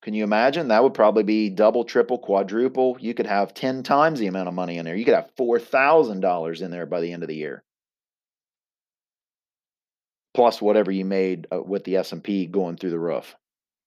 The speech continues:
And the S and P historically always continues to go, go forward and go up. Of course, it has little hiccups.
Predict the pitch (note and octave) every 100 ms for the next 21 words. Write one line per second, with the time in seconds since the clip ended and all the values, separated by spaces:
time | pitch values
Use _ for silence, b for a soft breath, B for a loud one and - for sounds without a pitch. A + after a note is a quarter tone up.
0 | _ _ _ _ _ _ _ _ _ _
1 | - G2+ A#2 A2+ G#2+ G2 A#2 A#2 A#2 -
2 | B B - A#2 - - E3 E3+ - F#2
3 | F2 F#2 G2 F#2 E2+ G#2+ F2+ G#2+ G2 E2+
4 | E2 E2 - E2+ G2 F2+ E2+ F2 F2 E2
5 | G2 F2+ E2 D#2+ E2 D#2+ D2+ C2+ - -
6 | D3 E2+ E2+ E2+ F2 - G2 - - -
7 | -